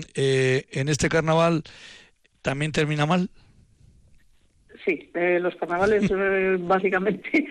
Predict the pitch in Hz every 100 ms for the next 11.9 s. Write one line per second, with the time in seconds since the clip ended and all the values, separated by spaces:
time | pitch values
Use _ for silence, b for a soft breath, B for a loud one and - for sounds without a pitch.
0 | - - - 185 185 190 185 190 208 202
1 | 190 180 170 180 - 185 185 202 202 -
2 | - 185 180 175 175 175 170 175 185 190
3 | 185 185 180 180 170 180 165 156 160 160
4 | 151 - 156 156 156 156 156 185 175 170
5 | 165 170 160 156 151 147 156 151 147 143
6 | 139 B B - 170 170 - 175 - 165
7 | 151 165 170 180 - 170 165 160 156 165
8 | 165 165 170 175 - 196 - 175 160 165
9 | 175 190 B B B B 170 151 156 -
10 | 160 160 160 160 156 160 175 170 165 -
11 | - 165 160 180 156 - 165 165 165